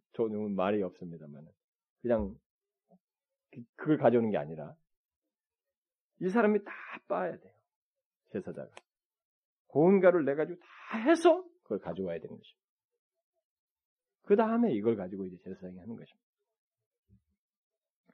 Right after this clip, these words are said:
그러면 이 사람이 곡식을 이렇게 준비해서 다 빻는 작업이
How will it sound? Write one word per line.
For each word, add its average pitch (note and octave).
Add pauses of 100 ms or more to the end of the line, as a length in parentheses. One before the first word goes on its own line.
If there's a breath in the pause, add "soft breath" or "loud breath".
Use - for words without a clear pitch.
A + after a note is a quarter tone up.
(600 soft breath)
그러면 D4
이 F3
사람이 A#3+
곡식을 F#3+
이렇게 E3
준비해서 D3
다 -
빻는 F#3
작업이 D3